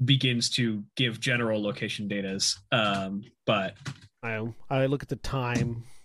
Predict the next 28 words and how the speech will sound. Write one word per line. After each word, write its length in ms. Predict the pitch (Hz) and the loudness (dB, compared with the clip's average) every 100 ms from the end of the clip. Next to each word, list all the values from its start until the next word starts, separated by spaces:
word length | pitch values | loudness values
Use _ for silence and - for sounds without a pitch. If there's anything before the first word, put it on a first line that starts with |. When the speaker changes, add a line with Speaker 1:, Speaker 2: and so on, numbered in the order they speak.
| - _ 123 | -20 _ -2
Speaker 2:
It's 220 | 127 120 | -2 -2
really 240 | 123 113 | -2 0
late. 400 | 110 113 107 107 - - - _ _ _ _ _ _ _ _ _ _ _ _ _ _ _ _ _ _ | 0 0 0 -2 -6 -14 -18 _ _ _ _ _ _ _ _ _ _ _ _ _ _ _ _ _ _
Speaker 1:
But 120 | 117 | 6
it's 180 | 120 - | 6 4
in, 420 | 143 131 117 113 - _ _ _ _ _ | 4 4 2 -2 -14 _ _ _ _ _
it's 280 | - 147 - | 0 2 4
near 360 | 156 156 156 147 | 4 4 2 2
the 560 | 143 139 131 123 120 110 | 2 2 2 2 2 0
southern 1080 | - - - 175 147 135 135 123 120 120 - | 0 0 0 2 2 2 4 4 2 0 -2
end 540 | 127 117 113 107 104 110 | -2 0 0 -2 -2 -2
of 400 | 123 107 101 98 - - - _ _ | 0 0 0 -4 -8 -10 -12 _ _
it's 220 | 151 139 165 | 0 2 2
not 220 | 160 139 | 2 2
directly 720 | 143 131 135 - 147 139 131 - 135 | 2 2 0 0 2 2 0 -2 -4
dead 220 | 147 139 | 0 2
center 380 | 135 - 147 170 | 2 2 2 4
in 80 | 190 | 2
it, 340 | 196 220 180 131 | 2 0 -2 0
but 120 | 131 | 0
it's, 160 | 123 | 2
like, 180 | 135 127 | 0 0
the 100 | 143 | 2
southern 420 | 135 - 127 123 | 2 2 2 2
end 180 | 120 113 | 2 2
of 100 | 107 | 0
Lake 220 | 110 101 | -2 -2
Lanier. 360 | 107 95 92 87 | -4 -6 -8 -10